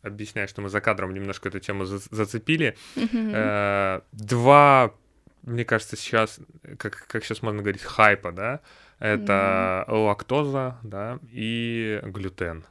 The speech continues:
Speaker 2: Мгм.
Speaker 1: Давайте немножко объясним, что с этим происходит, э, аллергия ли это, что с этим делать, потому что, мне
Speaker 2: Мгм.
Speaker 1: кажется, сейчас каждый второй с, э, целиакиями, с какими-то вопросами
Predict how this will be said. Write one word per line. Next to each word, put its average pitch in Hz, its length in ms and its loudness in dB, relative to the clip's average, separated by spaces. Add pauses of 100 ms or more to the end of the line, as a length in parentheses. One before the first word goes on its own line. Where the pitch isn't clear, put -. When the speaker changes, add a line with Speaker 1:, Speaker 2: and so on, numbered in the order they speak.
(100)
Speaker 2:
Мгм. 214 540 -4
Speaker 1:
Давайте 123 440 4
немножко 110 600 0
объясним, 110 520 -2
что - 400 2
с 117 100 -6
этим 104 220 0
происходит, 127 760 4
э, 101 280 0
аллергия 117 480 4
ли 113 160 6
это, 120 600 4
что - 200 -2
с - 80 -6
этим 104 240 -4
делать, 120 560 2
потому 107 220 -2
что, 107 160 -2
мне 110 80 0
Speaker 2:
Мгм. 123 60 -4
Speaker 1:
кажется, - 260 -2
сейчас - 380 -2
каждый 107 280 -2
второй 104 400 -2
с, - 220 -16
э, 90 200 -6 (260)
целиакиями, 120 920 -4
с - 80 -14
какими-то 98 440 -10
вопросами 98 600 -8